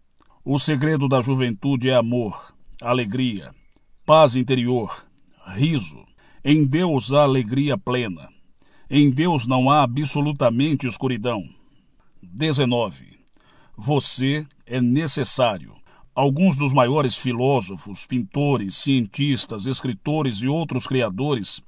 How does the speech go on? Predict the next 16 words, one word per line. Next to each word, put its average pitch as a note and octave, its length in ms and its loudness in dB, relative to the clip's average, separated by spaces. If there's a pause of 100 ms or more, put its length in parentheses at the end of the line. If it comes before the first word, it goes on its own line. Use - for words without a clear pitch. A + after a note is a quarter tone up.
(100)
realizaram D3+ 800 0
seus C#3+ 220 -2
maiores C#3 500 2
trabalhos B2+ 580 0
após C3 540 2
os B2 160 -4
oitenta C#3 540 -2
anos. - 600 -2 (640)
Vinte. B2+ 600 -2 (680)
Os C#3 260 0
frutos F3 440 2
da C#3 120 4
velhice C3 580 0
são B2+ 260 0
amor, B2+ 580 -2 (200)
alegria, C3 720 0